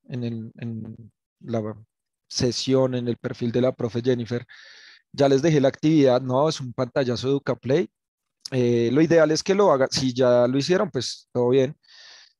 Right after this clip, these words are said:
Si no, pues si quieren en los últimos diez minutos que, antes de terminar la hora de clase, eh, lo podemos hacer, ¿listo?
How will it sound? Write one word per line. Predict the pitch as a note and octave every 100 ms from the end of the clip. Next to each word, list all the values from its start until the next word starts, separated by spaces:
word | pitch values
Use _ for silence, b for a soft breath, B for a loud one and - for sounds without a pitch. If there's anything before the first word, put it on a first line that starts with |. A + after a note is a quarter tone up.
| _
Si | - E3+
no, | G3+ F#3+ G3+
pues | G#3 -
si | C3+
quieren | - C3 B2+
en | D#3+
los | E3 A2+
últimos | A2+ C#3+ E3
diez | B2+ A#2+
minutos | C#3 D#3 D#3 D3+
que, | E3+ D3+ B2+ A#2 A2+ - _ -
antes | B2 - A#2
de | D3+
terminar | - D3+ B2 A2+ A2+
la | A#2+
hora | C#3
de | D3 A#2+
clase, | - A#2+ A#2 F#3+ _ _ _ b b b _
eh, | - B2 A#2+
lo | A#2 A#2
podemos | A#2 A#2+ A2 C#3+
hacer, | B2+ B2 A#2
¿listo? | A#2 A#2 -